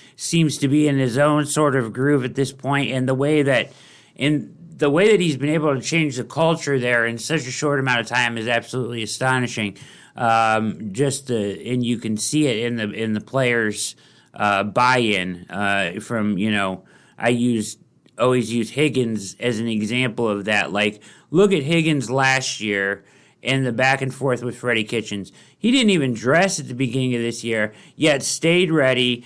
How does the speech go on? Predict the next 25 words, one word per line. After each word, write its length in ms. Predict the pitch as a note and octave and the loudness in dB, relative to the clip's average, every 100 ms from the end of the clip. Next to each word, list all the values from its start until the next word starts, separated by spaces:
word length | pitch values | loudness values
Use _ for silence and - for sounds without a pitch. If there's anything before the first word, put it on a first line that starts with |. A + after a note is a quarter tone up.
| - | -12
When 120 | C3 | -4
he 60 | C3 | 0
got 160 | C3+ C#3+ | 2 4
his 120 | D3 | 4
opportunity, 720 | F3 E3+ E3+ E3+ D#3 D3+ C#3+ | 2 2 -2 0 0 2 0
he 60 | C3 | -2
took 400 | - E3+ F3 E3+ - - | 0 0 0 -2 -14 -12
advantage 440 | - C#3 D#3 D3+ C3 | -6 0 2 2 2
of 140 | C#3 | 2
it. 160 | C#3 A#2+ | 2 0
And 80 | C#3 | -2
his 140 | C3+ | -4
first 260 | - F3+ F#3+ | -4 -2 0
opportunity, 440 | F#3 E3 E3+ E3 | 0 0 0 0
he 40 | |
had 120 | D#3+ C#3 | 0 -2
to 60 | |
say 200 | C3 D#3+ | -2 -2
something 280 | D3+ D#3 D#3 | 0 0 0
about 200 | C#3+ D3+ | 2 2
his 120 | C3+ | 0
coaching 360 | - F3+ E3+ E3 | -2 -2 0 -4
staff 400 | - D#3 D3+ D3+ | 0 2 2 0
is, 180 | C#3 A#2+ | -4 -2
was, 480 | C3+ C3+ B2 A#2+ | 0 0 0 -4